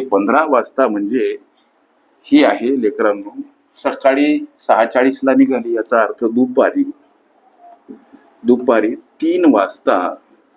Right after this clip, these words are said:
त्या गावी ती गाडी पोहोचेल. हे या प्रश्नाचं,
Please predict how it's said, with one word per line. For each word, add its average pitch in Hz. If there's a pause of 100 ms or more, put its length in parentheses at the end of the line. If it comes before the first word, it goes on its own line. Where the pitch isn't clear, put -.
(1400)
त्या 131
गावी 110 (920)
ती 123
गाडी 110 (100)
पोहोचेल. 98 (2250)
हे 135 (340)
या 113
प्रश्नाचं, 110